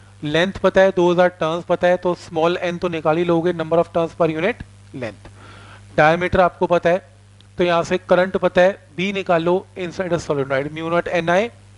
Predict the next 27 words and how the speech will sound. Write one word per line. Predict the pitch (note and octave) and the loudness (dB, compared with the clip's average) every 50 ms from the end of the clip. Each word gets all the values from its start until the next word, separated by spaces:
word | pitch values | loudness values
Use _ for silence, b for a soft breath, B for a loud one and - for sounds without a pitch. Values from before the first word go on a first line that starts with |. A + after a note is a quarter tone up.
| b b b b b - D3+ | b b b b b -4 0
where | D#3+ D#3+ F#3 F#3+ | 2 2 2 2
N | E3+ E3+ F3 | 0 -2 -2
is | F#3 F3 E3 | -2 -2 -2
number | D#3+ D#3 E3 F3 F3 | -2 0 2 2 2
of | - - | 2 0
turns | F3+ E3+ E3+ D#3 | 0 -2 -2 -2
per | - F3 E3 D#3+ | 0 0 0 0
unit | D#3+ E3+ G3 A#3+ B3 - - - - - - - - | 0 0 -2 -2 -2 -6 -14 -20 -20 -20 -20 -20 -12
length। | B2+ B2 A2+ G2 - - B B B B B B B - | -10 -10 -10 -10 -14 -18 B B B B B B B -14
तो | D3 | -4
डायमीटर | - F#3+ F#3 G3+ G#3 G#3+ G#3 A3 G#3+ | 0 2 2 2 0 -2 -2 -2 0
क्या | G#3 G3+ F#3+ | 2 2 2
करना | G3+ F#3+ F#3+ F#3+ | 2 0 0 0
है | F#3+ F#3 | -2 -4
मुझे | F#3+ F#3+ F#3 | -4 -6 -6
समझ | - - F3 F3+ | -6 -6 -8 -8
में | F3+ F#3 | -8 -6
नहीं | F3+ F3+ | -4 -4
आई | E3+ E3 E3 | -2 -2 -2
इसमें, | D3 - - E3 F3+ G3+ - - - - - - - - - - | -4 -6 -8 -10 -10 -10 -12 -20 -20 -20 -20 -20 -20 -20 -20 -4
डायमीटर | - E3 E3 E3+ F3 F3+ - F#3 | 0 0 0 0 0 -4 -6 -6
चाहिए | F3+ - E3+ E3+ F3+ | -2 -2 -2 -2 -2
नहीं | F3+ F#3+ F#3 | -4 -8 -10
होगा | F3+ E3+ F3 E3+ | -8 -6 -4 -4
इसका | D3+ - - D#3+ | -4 -6 -8 -8
solenoid | D3 - D#3 D#3 E3+ D#3 D3+ C#3+ D3+ | -8 -8 -8 -8 -8 -10 -12 -10 -8
का, | - D3 | -8 -8